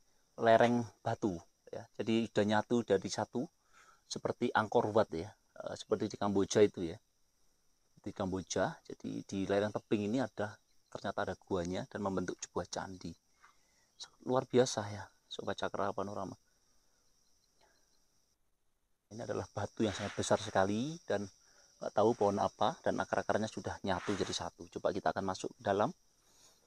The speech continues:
Ah, seperti ini. Amit Rahayu. Nah, di dalam sini itu ada wewangian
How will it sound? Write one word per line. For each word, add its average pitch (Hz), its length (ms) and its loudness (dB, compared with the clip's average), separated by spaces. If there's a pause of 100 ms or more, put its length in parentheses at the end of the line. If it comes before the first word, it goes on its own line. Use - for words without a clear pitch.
(560)
Ah, 131 640 0
seperti 120 320 2
ini. 127 160 2 (720)
Amit 92 240 -6 (160)
Rahayu. 87 400 -6 (4000)
Nah, 90 320 -4
di 113 160 -4
dalam 107 240 4
sini 110 320 2 (320)
itu - 160 2
ada - 160 4
wewangian 202 720 2